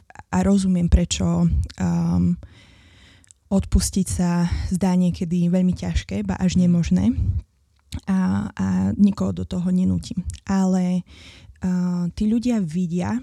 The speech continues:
Speaker 1: že tá trauma, tá situácia, ehm, tak ako som už spomínala, v nich, e, ostáva,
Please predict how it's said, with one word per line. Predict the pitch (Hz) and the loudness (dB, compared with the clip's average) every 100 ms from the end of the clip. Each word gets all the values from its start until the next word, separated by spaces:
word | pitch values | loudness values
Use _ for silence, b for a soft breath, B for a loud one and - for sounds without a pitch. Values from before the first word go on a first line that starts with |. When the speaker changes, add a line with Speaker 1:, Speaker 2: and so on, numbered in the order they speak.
| - | -2
Speaker 1:
že | 190 185 175 | 0 2 0
tá | - 175 165 165 170 - - | -2 -4 -4 -4 -6 -8 -6
trauma, | 180 170 165 196 247 - | -4 -2 -2 -2 -2 -4
tá | 185 170 | -2 -2
situácia, | - 180 170 170 - 190 190 B B B B | -2 -4 -2 -4 -2 0 0 B B B B
ehm, | 190 180 175 175 180 175 - - | 0 2 2 2 2 0 -6 -6
tak | 180 175 | -2 -2
ako | 170 180 | -2 0
som | 185 | 4
už | 180 - - | 2 2 -2
spomínala, | - - 180 175 175 170 175 175 | 0 2 6 6 6 4 2 2
v | 180 | 6
nich, | 180 175 160 - | 6 4 0 -2
e, | 185 170 170 - - _ | 0 0 0 -4 -8 _
ostáva, | 185 170 - 180 170 196 240 | 4 4 2 -2 0 0 -2